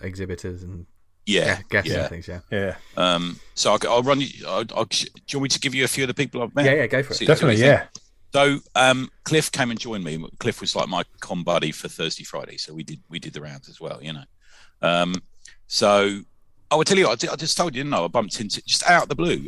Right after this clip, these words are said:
Speaker 2: I bumped, coming towards me down one of the busiest aisles in Artist Alley is, uh, Connor and Lizzie Boyle.
Speaker 3: Hey.
Speaker 1: Hey.
Speaker 2: Bloody fancy <laughs> seeing you guys here.
Speaker 3: Yeah.
Speaker 1: Yeah.
Speaker 2: You know, yeah.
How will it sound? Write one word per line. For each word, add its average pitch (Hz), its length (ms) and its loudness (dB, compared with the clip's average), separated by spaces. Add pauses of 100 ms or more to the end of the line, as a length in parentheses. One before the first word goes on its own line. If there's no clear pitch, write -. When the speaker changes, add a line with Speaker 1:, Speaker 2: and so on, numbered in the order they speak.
Speaker 2:
I - 60 -14
bumped, 113 260 -2 (280)
coming 156 200 -2
towards 131 380 -6
me 80 140 -2
down 92 200 2
one 98 100 -2
of 92 60 -4
the 80 60 -10
busiest 92 360 -2
aisles 87 220 -4
in 90 80 -8
Artist 80 240 -6
Alley 98 280 0
is, - 200 -6 (100)
uh, 95 260 2
Connor 101 260 -10
and 98 80 -6
Lizzie 98 180 0
Boyle. 90 380 -4 (340)
Speaker 3:
Hey. 175 360 8
Speaker 1:
Hey. 139 580 0 (140)
Speaker 2:
Bloody 147 200 4
fancy 131 340 2
<laughs> - 0 -
seeing - 280 4
you 196 120 4
guys - 460 2
here. 101 240 2
Speaker 3:
Yeah. 139 160 10
Speaker 1:
Yeah. 127 300 8
Speaker 2:
You 143 80 6
know, 113 200 4 (380)
yeah. 123 220 2